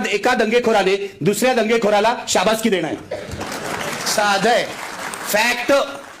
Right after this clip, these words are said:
अडवाणींच्या रथयात्रेनंतर भारतात त्यांच्या पाठोपाठ सर्वत्र दंगली झाल्या होत्या, झाल्या होत्या की नाही? हे मुख्यमंत्री असताना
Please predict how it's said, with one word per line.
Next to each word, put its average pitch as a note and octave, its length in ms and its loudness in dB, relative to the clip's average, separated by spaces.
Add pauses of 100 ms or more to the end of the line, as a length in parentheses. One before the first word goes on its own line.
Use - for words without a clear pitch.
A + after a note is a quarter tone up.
(460)
अडवाणींच्या A#3+ 500 2
रथयात्रेनंतर A3+ 720 2 (180)
भारतात F#3+ 400 0
त्यांच्या A3 280 0
पाठोपाठ G#3+ 300 2
सर्वत्र G3+ 320 2
दंगली F#3 240 2
झाल्या G#3 200 4
होत्या, C#3+ 180 0
झाल्या F#3+ 220 0
होत्या A3 100 -2
की G#3 60 -4
नाही? G#3 160 0 (1300)
हे B3 200 4
मुख्यमंत्री A#3+ 480 2
असताना A3 420 2